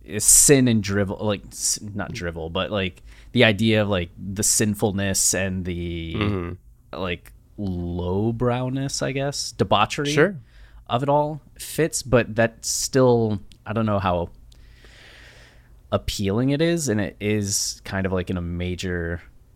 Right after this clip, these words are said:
Speaker 1: aesthetic aspect of
Speaker 2: It
Speaker 1: this.
Speaker 2: totally
Speaker 1: And I,
Speaker 2: is.
Speaker 1: I also
Speaker 2: Yeah.
Speaker 1: really thought having Brad Pitt, or, like, Jack Conrad go and kill himself was really the, like, lowest hanging choice.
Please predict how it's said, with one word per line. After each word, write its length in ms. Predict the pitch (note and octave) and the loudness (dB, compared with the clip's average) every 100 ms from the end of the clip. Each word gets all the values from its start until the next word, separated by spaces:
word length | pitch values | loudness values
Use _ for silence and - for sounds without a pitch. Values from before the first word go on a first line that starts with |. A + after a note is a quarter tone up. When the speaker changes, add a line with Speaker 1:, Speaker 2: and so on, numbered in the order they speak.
| - | -6
Speaker 1:
aesthetic 840 | G2+ - - F#2 F2+ F#2+ - - - - - | -4 -2 -4 -2 -2 -2 -6 -14 -14 -14 -4
aspect 400 | G2+ - A2+ B2+ | -4 0 0 0
of 80 | G#2+ | 2
Speaker 2:
It 60 | |
Speaker 1:
this. 100 | A#2 | 4
Speaker 2:
totally 320 | A#2+ A3 - B2+ | 6 6 6 2
Speaker 1:
And 80 | |
I, 40 | - | 0
Speaker 2:
is. 260 | - - - _ - - _ _ _ - - | -12 -14 -16 _ -20 -20 _ _ _ -20 2
Speaker 1:
I 200 | A2+ B2 | 6 6
also 380 | - A2+ A2+ C3 | 6 4 6 4
Speaker 2:
Yeah. 80 | A2 | 2
Speaker 1:
really 320 | F2+ G2 G2+ F#2+ | 0 0 0 -2
thought 500 | - G2+ F#2+ F2 - _ - - - - - - - - | 0 2 4 2 -4 _ -20 -20 -20 -20 -20 -20 -16 -2
having 340 | A#2+ A2 G2+ | 2 2 2
Brad 320 | F#2 F#2+ F2+ | 0 0 0
Pitt, 380 | - F#2+ F2+ - | -4 -4 -6 -4
or, 220 | G2+ F#2+ F2 A2+ | -2 -2 -4 -4
like, 280 | A2 F2+ | -4 -4
Jack 240 | - F#2+ F#2 | 0 2 2
Conrad 540 | G#2 G2 F#2+ F2 E2+ | 0 0 0 -2 -4
go 320 | F#2 F2+ F2 | -2 0 -2
and 300 | E2+ E2 E2 F2 _ - | -4 -6 -10 -10 _ -8
kill 140 | G2 | -6
himself 440 | F#2 F2+ F2 F2 | -4 -2 -4 -4
was 400 | F#2+ F2 E2+ - - - - _ - | -6 -4 -4 -6 -10 -20 -20 _ -12
really 480 | B2+ B2+ C3+ D3 C3+ | -6 0 2 4 4
the, 260 | G#2+ G2 F2+ | 2 0 0
like, 220 | F2 E2+ - - - - - - - - - - - - - - - - | -4 -8 -16 -20 -20 -20 -20 -20 -20 -20 -20 -20 -20 -20 -20 -20 -20 -10
lowest 540 | G#2+ G#2+ A2 G#2+ G2+ | -4 2 4 4 2
hanging 440 | - G2+ F#2 F2 E2+ | 0 0 -2 -6 -6
choice. 720 | - - A#1 - - - | -6 -6 -6 -4 -2 -4